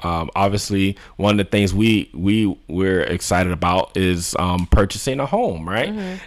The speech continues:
Speaker 1: And in that, we've kinda gone back and forth with the process
Speaker 2: For
Speaker 1: on,
Speaker 2: years. <laughs>
Speaker 1: on how we wanna do that, right? So,
Speaker 2: Mm-hmm.
Speaker 1: you know,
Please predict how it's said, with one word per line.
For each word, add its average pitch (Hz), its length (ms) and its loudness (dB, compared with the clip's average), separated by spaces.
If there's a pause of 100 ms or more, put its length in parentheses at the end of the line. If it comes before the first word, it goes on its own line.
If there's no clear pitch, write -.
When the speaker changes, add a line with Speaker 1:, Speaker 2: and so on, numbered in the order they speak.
Speaker 1:
And 98 300 2 (120)
in 143 200 2
that, 107 200 4
we've 110 220 2
kinda 92 240 0
gone 90 220 -4
back 82 200 -8
and 73 100 -10
forth 113 420 2
with 95 420 -4
the 87 120 -8
process 92 640 0
Speaker 2:
For 147 60 -14
Speaker 1:
on, 151 60 -8
Speaker 2:
years. - 340 -6
<laughs> 208 100 -8
Speaker 1:
on 90 260 -2
how 101 260 2
we 98 80 0
wanna 90 240 -4
do 185 180 -2
that, 76 220 -6
right? 92 320 -6
So, 95 320 -4
Speaker 2:
Mm-hmm. 151 100 -12 (420)
Speaker 1:
you 104 160 -4
know, 98 360 -4